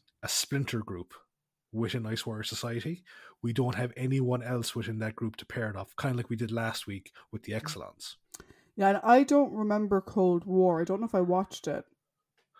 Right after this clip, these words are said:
Speaker 2: I don't want to spoil anything for it if I, because I, I don't remember.
Speaker 1: Cold War is, it, it's scenario based as opposed to behavioral based.
Speaker 2: Okay.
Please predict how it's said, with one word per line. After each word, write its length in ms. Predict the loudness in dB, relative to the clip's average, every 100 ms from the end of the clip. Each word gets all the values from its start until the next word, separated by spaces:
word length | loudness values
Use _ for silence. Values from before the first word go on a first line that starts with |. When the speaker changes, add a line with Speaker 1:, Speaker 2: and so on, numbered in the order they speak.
| -20 -20 -2
Speaker 2:
I 80 | 4
don't 160 | 8 8
want 100 | 6
to 60 |
spoil 280 | 4 6 8 8
anything 260 | 4 0
for 360 | 0 6 6 6
it 60 |
if 120 | 2 -6
I, 40 | -10 -12
because 240 | -6 -6 -6
I, 60 | -8
I 280 | -10 -10 -6
don't 140 | -4
remember. 220 | -4 -4 -8 -14 -10
Speaker 1:
Cold 420 | 0 4 4 2
War 400 | -2 -2 0 0
is, 920 | 0 2 2 2 0 -2 -6 -10 -12 -14 _ _ _ _ _ _ _ _ _ _ _ _ _ _
it, 180 | -4 -4 -4
it's 160 | -2
scenario 640 | 0 2 2 2 4 4 2
based 340 | -2 -2 -4
as 160 | -6 -6
opposed 460 | -4 -4 -4 -4 -8
to 540 | -8 -8 -8 -10 -12 -12 -10
behavioral 640 | -8 -4 -4 -6 -12 -14
based. 380 | -14 -12 -12 4
Speaker 2:
Okay. 280 | 4 4